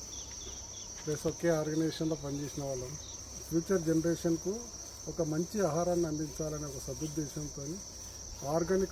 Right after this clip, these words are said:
ఫామ్స్ను ఏర్పాటు చేసి, ఇది ఏర్పాటు చేయడమే కాకుండా పిల్లలకు క్లాసులు ఇవ్వడము, వారికి ప్రోత్సహించడము, వారికి తెలియజే-, తెలియపరచడము,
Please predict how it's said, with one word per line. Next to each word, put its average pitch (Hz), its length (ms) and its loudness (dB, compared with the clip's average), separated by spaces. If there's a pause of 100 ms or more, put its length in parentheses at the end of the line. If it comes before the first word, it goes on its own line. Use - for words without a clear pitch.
ఫామ్స్ను 165 540 0
ఏర్పాటు 156 460 0
చేసి, 151 240 -2
ఇది 170 380 2
ఏర్పాటు 175 500 0
చేయడమే 180 360 4
కాకుండా 156 560 -2 (1400)
పిల్లలకు 175 440 6 (320)
క్లాసులు 160 400 4
ఇవ్వడము, 151 540 -2 (340)
వారికి 151 420 0 (520)
ప్రోత్సహించడము, 160 880 4 (120)
వారికి 156 280 0
తెలియజే-, 175 580 6
తెలియపరచడము, 160 800 4